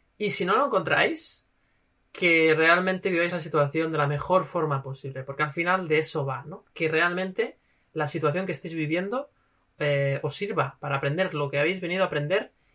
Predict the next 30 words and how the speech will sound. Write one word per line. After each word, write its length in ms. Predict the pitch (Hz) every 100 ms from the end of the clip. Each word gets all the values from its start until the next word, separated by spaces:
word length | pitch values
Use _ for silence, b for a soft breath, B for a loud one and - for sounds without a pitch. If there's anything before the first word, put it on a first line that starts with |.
| _ -
y 140 | 175
que 120 | -
lo 80 | 170
viváis 580 | 165 165 196 226 - - -
de 180 | 143 156
la 160 | 147
fe-, 220 | 143 - -
de 160 | 143
la 100 | 143
mejor 340 | 143 139 214 220
forma 480 | - 180 180 180 -
posible 500 | 143 156 165 180 -
y 60 | _
con 160 | 147
el 120 | 143 139
menor 420 | 143 160 180 b b b _
sufrimiento 640 | 147 135 139 151 151 -
posible, 460 | 143 175 165 185
que 120 | - 202
es 80 |
lo 100 | 214
que 80 | 202
buscamos 640 | 175 147 - 170 190 - -
precisamente 720 | 143 151 156 151 147 180 b b b b
con 160 | - 147
estos 240 | 139 156
capítulos 680 | 139 135 139 147 151 151 - _ _ _ _
sobre 480 | - 135 135 135
el 80 | 135
desarrollo 640 | 135 147 143 143 147 151